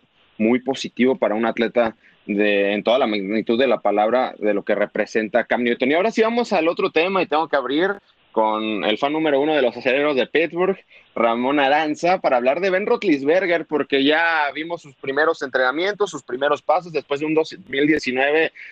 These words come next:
donde después de una semana se le detecta una lesión en el codo. Afortunadamente no fue la Tommy John, eso es lo que se dice, la lesión que afecta a infinidad de lanzadores del béisbol de las Grandes Ligas,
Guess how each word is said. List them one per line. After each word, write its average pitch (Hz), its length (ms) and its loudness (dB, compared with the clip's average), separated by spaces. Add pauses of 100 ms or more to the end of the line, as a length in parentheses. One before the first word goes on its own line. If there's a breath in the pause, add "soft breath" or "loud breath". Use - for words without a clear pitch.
(180 loud breath)
donde 127 320 2
después 120 360 0
de 143 120 2
una 147 260 2
semana 147 720 0
se 127 120 0
le 117 100 4
detecta 127 360 0
una 135 220 0
lesión 131 380 -2
en 123 120 -10
el 107 160 -2
codo. 156 340 2
Afortunadamente 135 800 -2
no 127 180 -2
fue 139 180 0
la 131 360 2
Tommy 135 340 -4
John, 139 200 -2
eso 135 180 -10
es 131 60 -12
lo 127 120 0
que 104 160 -4
se 104 120 -4
dice, 135 380 0
la 101 260 2 (280 soft breath)
lesión 127 320 0
que 127 80 0
afecta 120 300 -2
a 127 40 0
infinidad 113 380 2
de 110 460 2
lanzadores 110 540 0
del 104 120 -2
béisbol 117 320 0
de 131 60 4
las 113 160 2
Grandes 131 340 0
Ligas, 170 440 2